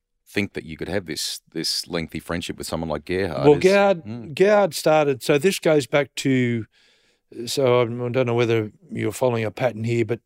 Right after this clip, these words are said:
Speaker 2: the Gerhard started back, so in nineteen eighty-four, correct me if I'm wrong, if not eighty-four, eighty-five, I had negotiated another deal
Speaker 1: Mm-hmm.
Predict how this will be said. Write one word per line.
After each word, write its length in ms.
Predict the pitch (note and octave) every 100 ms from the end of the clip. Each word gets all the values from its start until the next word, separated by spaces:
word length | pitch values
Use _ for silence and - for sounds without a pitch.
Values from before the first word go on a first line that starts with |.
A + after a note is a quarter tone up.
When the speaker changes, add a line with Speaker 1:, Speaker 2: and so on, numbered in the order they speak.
| -
Speaker 2:
the 100 | A#2
Gerhard 440 | D3 F#3+ F3+ B2+ _ _
started 480 | - - C3+ C3+ A2+
back, 300 | B2+ A#2 - _ _ _ _ _ _ -
so 240 | - C#3+ C#3
in 180 | C#3
nineteen 320 | C#3 F3 F3+ D3
eighty-four, 720 | C3 A#2+ - C#3+ A#2 G2+ - _ _ _ _ _ _ _ _ _ _ _ _ _ _ _ _ _ _ _ _
correct 380 | - B2 C3+ B2+
me 100 | A#2+
if 100 | G#2+
I'm 120 | A2+
wrong, 300 | A2 G#2+ G#2+ -
if 340 | - C3+ B2
not 160 | B2+ A#2+
eighty-four, 520 | A#2+ G#2+ - A#2+ A#2
eighty-five, 720 | A2 G2+ - A#2 G#2 G2+ F#2+ _ _ _ _ _ _ _ _
I 220 | C#3 C#3 C3
had 200 | C#3 C3
negotiated 540 | B2+ D3 E3 D3 C3
another 320 | C3 C#3+ D3
deal 360 | A#2 A#2 G#2 G2 _ _
Speaker 1:
Mm-hmm. 180 | G2+ F#2+